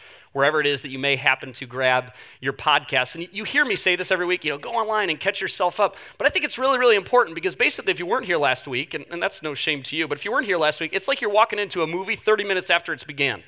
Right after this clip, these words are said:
And now you're that person kinda, like, humbling, bumbling, you know, through the aisle, and you're like, "Hey," what, you're looking over at your buddy, like, "Hey, what, what's going on here? Who's that guy?" You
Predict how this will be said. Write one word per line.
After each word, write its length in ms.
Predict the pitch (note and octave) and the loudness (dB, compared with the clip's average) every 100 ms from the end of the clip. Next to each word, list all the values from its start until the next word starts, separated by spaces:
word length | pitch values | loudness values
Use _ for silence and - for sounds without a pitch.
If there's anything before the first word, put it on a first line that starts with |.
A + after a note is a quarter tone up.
| - - - | -20 -20 -6
And 60 | A3+ | 2
now 100 | B3+ | 2
you're 120 | D4+ | 4
that 160 | B3+ | 2
person 260 | - A#3 B3+ | 2 -4 -2
kinda, 220 | A#3 G#3+ | 0 2
like, 240 | F#3 E3+ - | 2 2 2
humbling, 400 | F#3+ G3 F#3 E3+ | 0 0 0 4
bumbling, 300 | F3+ F#3 F3+ | 4 4 2
you 100 | F3 | 2
know, 60 | |
through 180 | F3 G3+ | 0 -2
the 100 | F3+ | 4
aisle, 400 | F3 F3+ F3+ F3+ | 6 6 6 4
and 80 | F3+ | 2
you're 80 | F3 | -2
like, 140 | D#3+ | -6
"Hey," 100 | A3+ | -8
what, 140 | A3 | -6
you're 100 | G3+ | -4
looking 320 | G3+ G3+ G3 G3 | -4 -4 -2 0
over 160 | F#3 | 0
at 40 | F3+ | 0
your 80 | |
buddy, 180 | D3+ F3+ | -2 -2
like, 100 | F3 | -2
"Hey, 120 | A3 | -4
what, 180 | G#3 C4 | -8 -8
what's 140 | C4 - | -12 -6
going 200 | C4+ B3+ | -6 -4
on 140 | B3+ | -4
here? 180 | B3+ C4 - - | -8 -12 -18 -16
Who's 160 | B3+ C4+ | -8 2
that 220 | C4 C4+ | 4 4
guy?" 160 | C4 | 2
You 100 | C4+ | 0